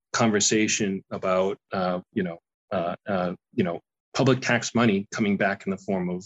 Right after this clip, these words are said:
like, you know, facilitating innovation at the very bottom level. I think that that would be a very reasonable stance, um, uh, to have. But I, you know, as far as I know, no one's really, really, I, more people, politicians are more worried about just, can we get chips,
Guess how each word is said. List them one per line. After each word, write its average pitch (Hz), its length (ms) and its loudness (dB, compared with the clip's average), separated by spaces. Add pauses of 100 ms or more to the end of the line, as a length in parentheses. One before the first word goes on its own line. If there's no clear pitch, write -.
like, 95 380 -6
you 113 100 -6
know, 85 160 -4 (300)
facilitating 107 500 2
innovation 95 480 -2
at 87 100 -12
the 95 80 -6
very 87 260 -4
bottom 87 340 -4
level. 92 260 -6 (640)
I 151 80 4
think 233 140 4
that 185 180 4
that 160 80 2
would 151 140 4
be 139 100 4
a 123 40 4
very 110 200 2
reasonable 101 480 -4
stance, - 560 -6 (200)
um, 82 360 -8 (340)
uh, 85 400 -6 (140)
to - 80 -2
have. 101 140 2
But 117 120 4
I, 120 60 4 (120)
you 127 100 0
know, - 20 2
as 110 100 -2
far 139 120 2
as 127 120 2
I 120 40 2
know, 110 80 2
no 113 120 2
one's 123 220 2
really, 110 480 2 (100)
really, 107 400 -2 (640)
I, 120 280 2
more 147 380 4
people, 160 380 2
politicians 135 400 2
are 113 60 0
more 110 240 0
worried 107 160 2
about 92 240 -4
just, - 360 0 (380)
can 123 140 2
we 110 100 4
get 104 140 0
chips, - 420 -2